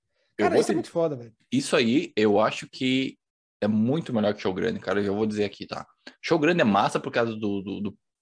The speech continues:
Speaker 2: tem toda uma atmosfera diferente, mas quando o show é, é mais pequenininho, assim, cara, a galera,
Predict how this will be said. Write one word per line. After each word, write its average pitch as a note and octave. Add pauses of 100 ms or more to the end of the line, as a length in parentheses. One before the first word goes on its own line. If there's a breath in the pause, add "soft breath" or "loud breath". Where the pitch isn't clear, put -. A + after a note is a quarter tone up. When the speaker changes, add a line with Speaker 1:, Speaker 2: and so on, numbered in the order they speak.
(180)
Speaker 2:
tem D3+
toda C3
uma B2+
atmosfera G#2+
diferente, G#2 (420 soft breath)
mas -
quando A#3
o G#3+
show D#3+
é, A#2
é F#2
mais A2 (320)
pequenininho, A#2+
assim, B2+
cara, G2+
a G2+
galera, A2+